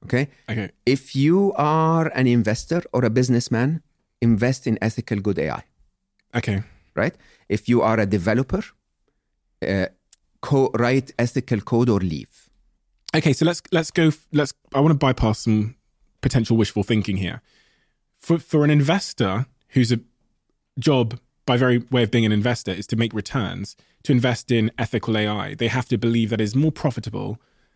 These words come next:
Speaker 1: It is.
Speaker 2: than unethical A I, whatever that might mean.
Speaker 1: It, it is. It is. I mean, y-, you, y-, there are three ways of making money. Hmm? You can invest in something small.
Speaker 2: Mm-hmm.
Speaker 1: Uh, you can invest in something big and
Speaker 2: Mm-hmm.
Speaker 1: is disruptive.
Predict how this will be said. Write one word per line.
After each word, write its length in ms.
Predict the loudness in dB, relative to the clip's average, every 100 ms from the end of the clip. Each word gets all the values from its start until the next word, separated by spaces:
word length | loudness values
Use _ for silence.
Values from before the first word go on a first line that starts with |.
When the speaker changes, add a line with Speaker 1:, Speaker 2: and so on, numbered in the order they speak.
| _
Speaker 1:
It 100 | -6
is. 280 | -2 -2 -4 _ _ -2
Speaker 2:
than 300 | 0 0 -4 _ -2
unethical 440 | 0 0 -2 -2
A 100 | -2
I, 220 | -2 -4
whatever 260 | -4 -4 -4
that 80 | -6
might 160 | -8 -8
mean. 240 | -10 -6
Speaker 1:
It, 180 | -6 -4
it 160 | -6 -4
is. 260 | -6 -8 -16 _ _ _ _
It 140 | -6
is. 220 | -4 -4 -4
I 40 |
mean, 240 | -2 -2 -4 _ _ -6
y-, 100 | -2
you, 240 | 0 0 -2
y-, 120 | -4
there 200 | -2 0
are 160 | 0 0
three 400 | -2 -2 0 0
ways 340 | 2 2 0
of 120 | -2 -2
making 400 | -4 -4 -4 -4
money. 300 | -4 -8 _ _
Hmm? 140 | -4 -4 -6 _ _
You 80 | -4
can 180 | -2 0
invest 320 | 0 0 -2
in 80 | -4
something 360 | -2 -2 -4
small. 380 | -4 -2 -2 -4 -10 _ 0
Speaker 2:
Mm-hmm. 160 | 0 0 _ _ _ -8
Speaker 1:
Uh, 200 | -6 -8 _ _ -12
you 140 | -6 -4
can 160 | -2
invest 340 | -2 -2 -2 -4
in 60 |
something 400 | -2 -4 -2 -4
big 480 | -4 -4 -4 -4 -8 -14 -6
and 160 | -4 -2
Speaker 2:
Mm-hmm. 80 |
Speaker 1:
is 100 | -4 -6
disruptive. 720 | -8 -4 -6 -4 -6 -6